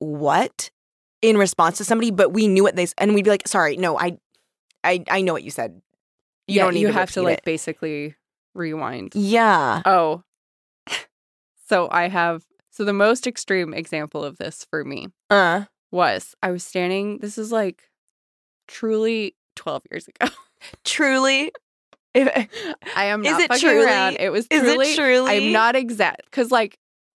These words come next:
Speaker 2: I use the number twelve to exaggerate all the time.
Speaker 1: Mm, I didn't know that about
Speaker 2: This
Speaker 1: you.
Speaker 2: was legit twelve years ago, right when I
Speaker 1: Nice.
Speaker 2: moved to L A. So I'm standing outside of I O waiting in line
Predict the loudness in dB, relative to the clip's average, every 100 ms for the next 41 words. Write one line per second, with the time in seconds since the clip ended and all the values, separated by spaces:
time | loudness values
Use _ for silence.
0 | _ 0 0 -2 -4 -2 0 0 -2 -4
1 | -4 -4 -4 -6 -6 -2 -4 -2 -4 -2
2 | -2 -4 -8 -6 -4 -4 -2 0 0 0
3 | 0 0 2 2 4 2 2 2 2 2
4 | -6 -12 -2 0 2 0 -2 -4 -4 -4
5 | -8 -10 -10 -8 -2 0 2 2 0 -2
6 | -2 -4 -4 -2 0 -2 -4 -8 _ _
7 | _ _ _ _ _ -2 -2 0 -2 0
8 | 0 -2 0 0 0 0 -2 0 -2 -2
9 | -2 -2 -2 -4 -6 -6 -4 -4 -4 -6
10 | -8 -10